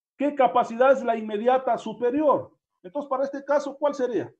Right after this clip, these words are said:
la inmediata superior? De acuerdo a lo que hemos expuesto en la clase de materiales. ¿Cuál sería la inmediata superior?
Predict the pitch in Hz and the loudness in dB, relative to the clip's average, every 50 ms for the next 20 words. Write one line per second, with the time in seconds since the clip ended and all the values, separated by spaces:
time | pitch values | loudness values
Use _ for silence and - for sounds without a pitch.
0 | _ _ - 190 208 220 220 240 233 - 233 214 214 214 214 226 220 208 185 160 | _ _ -12 -10 -8 -4 -2 -2 -2 -4 -4 -8 -10 -8 -8 -6 -4 -2 -2 -2
1 | 180 180 180 220 226 226 214 214 214 - 208 202 202 196 190 - - _ - 185 | -4 -6 -6 -4 -4 -2 -2 -4 -4 -4 -4 -4 -4 -4 -8 -10 -14 _ -12 -10
2 | 196 196 185 - 190 185 - - 214 226 220 220 208 196 185 185 - 214 220 214 | -10 -8 -8 -8 -10 -10 -10 -8 -8 -8 -8 -8 -8 -8 -8 -8 -6 -8 -8 -6
3 | 214 196 185 190 185 185 180 185 180 180 190 190 202 214 214 196 160 151 - _ | -6 -6 -6 -6 -6 -6 -6 -6 -6 -6 -6 -6 -4 -2 0 0 -2 -2 -8 _
4 | _ _ _ _ _ _ _ _ _ _ _ _ _ _ _ _ _ _ _ _ | _ _ _ _ _ _ _ _ _ _ _ _ _ _ _ _ _ _ _ _
5 | - 226 254 254 254 247 240 247 247 247 247 240 240 233 240 240 247 240 240 220 | 0 0 2 2 2 0 0 2 2 2 2 0 -4 -4 0 0 0 0 0 -6
6 | - 214 214 220 220 226 214 170 - - - _ | -8 -8 -6 -4 -2 0 0 -2 -4 -6 -12 _